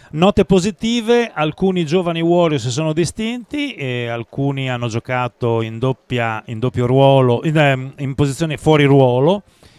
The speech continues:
e questa è stata una cosa molto bella. Eh, diciamo che ci sono tutte le premesse per altre due partite che saranno forse la parte più importante del campionato per i Warriors.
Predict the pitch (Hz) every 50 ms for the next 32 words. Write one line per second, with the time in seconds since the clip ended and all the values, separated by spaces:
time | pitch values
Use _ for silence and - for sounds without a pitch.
0 | _ _ 127 123 - 160 143 - 147 120 - 135 - 131 117 117 - 127 123 110
1 | 117 120 123 123 - 170 156 151 139 143 165 185 214 220 - - _ _ _ _
2 | _ _ _ - 113 110 110 107 107 104 104 98 - _ _ _ _ _ _ _
3 | 151 135 147 - - 185 175 185 180 - - 151 147 139 127 120 - _ _ _
4 | _ _ _ _ _ _ _ - - 147 - - 185 180 170 - - 180 - -
5 | 165 156 147 - - 156 165 170 147 - - 170 - - 147 135 131 - - _
6 | - 135 151 156 - - 143 127 135 151 - - 143 135 - - 156 156 - 156
7 | - 120 107 - 139 131 135 127 117 - 151 156 139 - 143 127 113 - 139 135
8 | 127 - 123 - - 123 117 113 - - 127 123 - - 147 147 147 - 143 123
9 | 110 - - 120 113 - 123 120 123 131 131 - 117 - - 113 110 107 101 92
10 | 85 85 82 87 87 85 85 82 - -